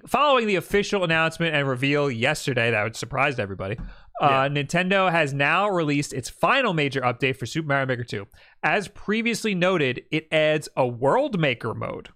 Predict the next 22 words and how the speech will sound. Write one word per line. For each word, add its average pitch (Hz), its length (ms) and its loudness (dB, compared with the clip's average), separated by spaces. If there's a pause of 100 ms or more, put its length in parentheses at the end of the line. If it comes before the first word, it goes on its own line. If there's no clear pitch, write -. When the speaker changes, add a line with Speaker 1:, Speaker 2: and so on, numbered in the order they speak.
(1080)
Speaker 1:
allowing 147 240 4
up 151 100 -2
to 120 80 -4
forty 277 540 2
courses 190 500 -2
to 151 80 -10
be 147 100 -2
linked 143 220 -2
together, 131 360 0
all 175 340 0
seven 277 640 -2
Koopalings, 151 840 -2 (300)
and 185 200 0
some 220 200 0
Speaker 2:
Wow. 226 120 2
Speaker 1:
additional 185 360 -2
power-ups 147 720 0
based 156 500 -2
on 139 420 -2
both 135 300 0
new 139 500 -2
and 143 220 -2